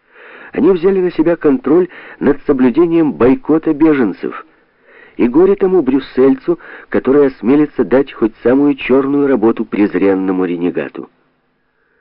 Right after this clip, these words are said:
Узнав, что владелец швейной мастерской близ Блошиного рынка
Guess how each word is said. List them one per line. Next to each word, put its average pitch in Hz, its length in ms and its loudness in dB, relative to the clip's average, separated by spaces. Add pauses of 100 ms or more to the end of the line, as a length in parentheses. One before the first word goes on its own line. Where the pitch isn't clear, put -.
(340)
Узнав, 190 360 0
что - 160 -2
владелец 175 460 0 (160)
швейной 160 560 0
мастерской 143 840 -2 (260)
близ 135 260 0 (140)
Блошиного 131 640 0
рынка 120 420 0